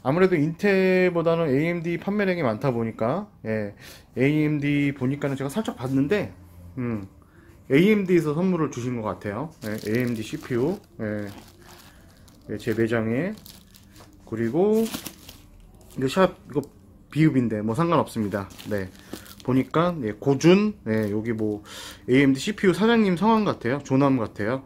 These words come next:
예. 그리고 뭐 생선하고 김치, 냉장식품 해가지고, 예, 요렇게 저희한테 선물을 주신 것 같습니다. 참 에이엠디가 정말 잘 돼야 되는데 인텔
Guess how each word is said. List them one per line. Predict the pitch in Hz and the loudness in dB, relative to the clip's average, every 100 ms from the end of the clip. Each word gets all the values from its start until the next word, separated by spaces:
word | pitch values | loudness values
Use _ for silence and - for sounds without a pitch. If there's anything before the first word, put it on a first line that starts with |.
| - | -12
예. | 104 101 98 - - - - - - | -10 -8 -10 -16 -20 -20 -20 -16 -8
그리고 | 110 127 170 175 170 - - | -4 -2 -2 -4 -8 -16 -10
뭐 | 104 107 | -8 -4
생선하고 | 180 180 165 143 120 123 208 240 - - - | -2 0 2 0 0 2 0 0 -8 -20 -8
김치, | 131 117 - 110 101 98 | -4 -2 -4 -6 -8 -4
냉장식품 | 113 117 113 95 - - 104 127 170 185 | -2 -2 -4 -6 -12 -10 -6 -4 -4 -6
해가지고, | 165 143 117 160 151 92 - - - - - - | -6 -6 -4 -4 -4 -6 -16 -20 -20 -20 -20 -8
예, | 107 | -6
요렇게 | 104 107 - 110 127 135 92 92 - - - - - - - - - - - - | -4 -6 -6 -4 -2 -2 -6 -12 -20 -20 -20 -20 -20 -20 -20 -20 -20 -14 -14 -8
저희한테 | 123 123 120 - | -2 0 -2 -4
선물을 | 160 160 143 | -6 -4 -4
주신 | 120 110 123 | -6 -4 -4
것 | |
같습니다. | 107 95 117 107 | -4 -6 -6 -4
참 | 104 - 160 139 | -6 -4 -4 -2
에이엠디가 | 117 139 131 123 123 135 117 92 - - - - - | 2 4 2 0 0 0 0 -6 -16 -20 -20 -20 -4
정말 | - 196 190 | 2 4 4
잘 | 139 139 | 4 6
돼야 | 151 143 | 6 6
되는데 | 131 123 113 113 120 120 110 98 95 98 | 6 2 0 0 0 -2 -4 -8 -12 -8
인텔 | 117 120 135 123 117 110 | -6 0 2 2 2 -2